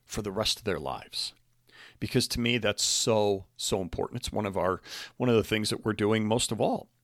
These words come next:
is trying to help kids, help prepare kids for life. You know, I mentioned college earlier. That's one of the things that's gonna help them for life, but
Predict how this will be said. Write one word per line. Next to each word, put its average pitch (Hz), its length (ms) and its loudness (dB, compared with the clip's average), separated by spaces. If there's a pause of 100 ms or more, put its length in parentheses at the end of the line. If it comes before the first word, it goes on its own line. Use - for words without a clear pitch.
is 110 100 -4
trying 113 280 0
to 107 60 4
help 127 300 4
kids, 131 360 4
help 120 160 2
prepare 123 280 2
kids - 460 2
for - 160 0
life. - 480 0 (520)
You 131 80 4
know, 123 60 12
I 120 60 10
mentioned 123 340 2
college 151 400 6
earlier. 110 320 4
That's 107 240 2
one 160 140 0
of 113 60 2
the 90 60 -2
things 90 220 -6
that's 98 160 -4
gonna 92 160 -6
help 98 160 -4
them - 60 -18
for 85 140 -8
life, 104 260 0
but - 160 -4